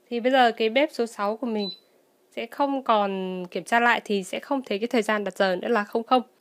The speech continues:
Chức năng tiếp theo mình muốn giới thiệu với các bạn là chức năng boost. Chức năng boost này hoạt động là khi các bạn muốn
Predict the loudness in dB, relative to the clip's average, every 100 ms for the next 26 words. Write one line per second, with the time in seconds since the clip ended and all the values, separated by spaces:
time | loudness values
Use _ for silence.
0 | _ -8 -4 -2 -2 -2 -2 2 2 2
1 | -2 -4 -6 -2 -2 0 0 2 4 2
2 | 0 -6 -6 -4 -4 0 0 0 -4 _
3 | _ _ _ _ _ _ _ -8 -4 -2
4 | 0 -2 -2 -2 0 0 2 0 0 -4
5 | -2 0 -2 -4 -2 -2 0 2 2 0
6 | -6 -4 -4 -4 -4 -6